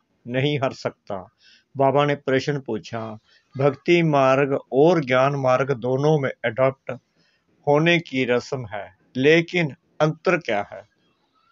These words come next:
बाबा ने उत्तर दिया, "भक्ति मार्ग में जब किसी के पास अडॉप्ट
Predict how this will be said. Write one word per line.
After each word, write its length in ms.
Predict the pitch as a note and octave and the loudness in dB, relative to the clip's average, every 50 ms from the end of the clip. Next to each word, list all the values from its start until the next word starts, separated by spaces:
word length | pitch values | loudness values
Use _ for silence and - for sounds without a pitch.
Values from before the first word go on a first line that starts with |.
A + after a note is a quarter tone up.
| _ _ _ _ - | _ _ _ _ -2
बाबा 280 | B2 B2+ B2 A#2+ C3 C3 | 2 2 2 4 2 2
ने 80 | C3 | 0
उत्तर 360 | C3 B2 - - - D3+ C#3+ | -2 -4 -2 0 2 2 2
दिया, 440 | A#2+ B2 A#2 A2+ A#2 A2+ A2+ A2+ A#2+ - _ _ _ _ _ _ - | 2 0 0 -2 -2 -4 -6 -10 -14 -18 _ _ _ _ _ _ -8
"भक्ति 480 | B2 B2+ C3+ C3+ - _ - F3+ F3+ F3 | -4 -2 -2 -4 -4 _ 0 0 2 2
मार्ग 440 | D#3+ D3 C3+ B2+ C3 C3 C#3+ C#3+ C#3+ | 2 2 4 4 4 4 2 2 0
में 340 | C#3 C3 A#2+ G#2+ G2+ G#2+ _ _ _ | 0 0 -2 -4 -6 -10 _ _ _
जब 260 | G#2+ B2+ C#3+ D3+ C#3 _ - | -2 0 0 0 0 _ -12
किसी 300 | - C#3+ C3 - F3 F3 | -10 -10 -8 -6 -6 -6
के 180 | E3+ - D#3+ D3 | -4 -2 -2 -2
पास 640 | - _ - B2+ B2+ C3+ C#3+ D3 D3 C3 - - G#2+ - _ _ _ _ _ _ _ _ _ - - B2 | -2 _ 2 4 6 6 6 6 6 4 0 -6 -18 -20 _ _ _ _ _ _ _ _ _ -6 -2 0
अडॉप्ट 500 | C3+ C3 A#2 C3 C3+ C#3+ C#3+ - - | 0 2 2 4 2 2 2 -2 -8